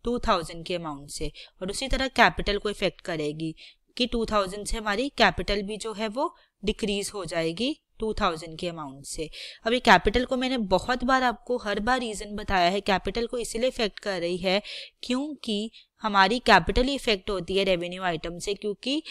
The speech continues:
उसका रीजन ये है क्योंकि profit and loss का जो एंड रिजल्ट, मतलब नेट प्रॉफिट या नेट लॉस का रिजल्ट, वो कैपिटल को इफेक्ट करता है,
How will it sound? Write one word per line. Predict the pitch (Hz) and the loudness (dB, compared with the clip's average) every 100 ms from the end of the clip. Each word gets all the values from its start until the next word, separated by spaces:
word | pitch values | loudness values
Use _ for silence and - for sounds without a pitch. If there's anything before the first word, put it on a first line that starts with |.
| - - | -14 -14
उसका | 233 226 262 | -10 -2 -2
रीजन | 262 254 254 240 | -2 -4 -6 -4
ये | 240 | -2
है | 247 | 0
क्योंकि | 254 269 | -2 -4
profit | 247 196 - 226 | 0 0 0 0
and | 247 240 214 | -2 -2 -4
loss | 190 180 | -4 -4
का | - | -6
जो | 208 196 | -4 0
एंड | 220 240 | 0 2
रिजल्ट, | 269 240 202 196 | -2 -2 -2 -2
मतलब | 190 233 220 | 2 4 6
नेट | 233 - | 6 6
प्रॉफिट | 262 226 220 220 | 4 4 4 0
या | 214 | 2
नेट | 226 240 | 0 0
लॉस | 226 202 | -2 -2
का | - | -4
रिजल्ट, | 190 185 175 180 | -6 -4 -6 -2
वो | 269 | -2
कैपिटल | - 196 - 170 | 4 4 4 -2
को | 160 | -2
इफेक्ट | 165 - 151 | -4 -4 -6
करता | - 160 139 | -4 -6 -2
है, | 151 | -2